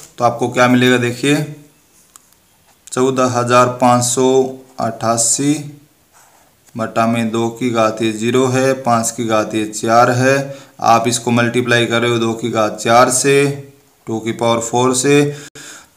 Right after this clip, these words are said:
तो ऊपर तो चौदह हज़ार पाँच सौ अट्ठासी का multiply आप दो की घात चार का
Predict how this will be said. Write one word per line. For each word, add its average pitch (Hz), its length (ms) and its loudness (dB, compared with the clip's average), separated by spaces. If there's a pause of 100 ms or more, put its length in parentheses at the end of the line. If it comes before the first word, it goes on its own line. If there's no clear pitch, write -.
तो 127 520 2
ऊपर 127 260 0
तो 139 140 0
चौदह 135 360 4
हज़ार 123 380 4
पाँच 127 300 4
सौ 135 380 2 (180)
अट्ठासी 120 720 0
का 131 640 2
multiply 120 580 2 (120)
आप 113 180 4
दो 123 160 2
की 127 160 -6
घात 120 240 2
चार 120 280 4
का 123 200 2